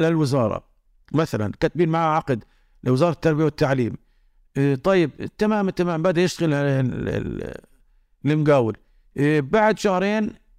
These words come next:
سكر المعبر، زي ما حص-، بيحصل هنا في قطاع غزة، سكر المعبر، لا بدخل اسمنت ولا حديد ولا مواد بناء.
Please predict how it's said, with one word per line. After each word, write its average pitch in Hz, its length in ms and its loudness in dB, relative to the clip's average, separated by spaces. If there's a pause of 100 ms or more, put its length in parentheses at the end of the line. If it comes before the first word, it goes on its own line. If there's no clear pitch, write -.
سكر - 420 -2
المعبر، 185 380 0
زي 180 140 0
ما 156 100 0
حص-، 160 220 -6 (140)
بيحصل 151 340 -2
هنا 151 140 0
في 127 80 -6
قطاع 135 200 -2
غزة، 147 300 -2 (320)
سكر 175 380 -2
المعبر، 185 480 0
لا 170 120 2
بدخل 156 280 -4
اسمنت 170 440 -2
ولا 165 160 4
حديد 165 240 0
ولا 185 180 2
مواد 165 220 0
بناء. 127 380 0